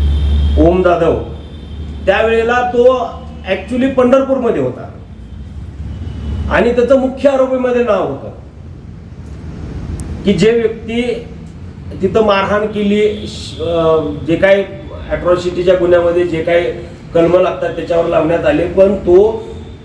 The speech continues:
दोन दिवस अगोदर प-, पंढरपूरला त्याच्या बहिणीकडे राहण्यासाठी गेलेला होता आणि नंतर गुन्हा दाखल झाल्यानंतर दोन दिवसांनी तो आला.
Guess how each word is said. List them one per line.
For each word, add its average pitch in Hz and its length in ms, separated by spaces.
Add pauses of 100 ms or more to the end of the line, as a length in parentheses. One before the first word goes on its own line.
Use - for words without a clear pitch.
(120)
दोन 196 300
दिवस 240 340
अगोदर 202 540
प-, 208 380
पंढरपूरला 190 800 (220)
त्याच्या 165 220
बहिणीकडे 156 500
राहण्यासाठी 139 460
गेलेला 131 400
होता 135 480 (560)
आणि 175 180
नंतर 208 840 (160)
गुन्हा 208 240
दाखल 208 360
झाल्यानंतर 254 540
दोन 254 220
दिवसांनी 233 360
तो 202 40
आला. - 280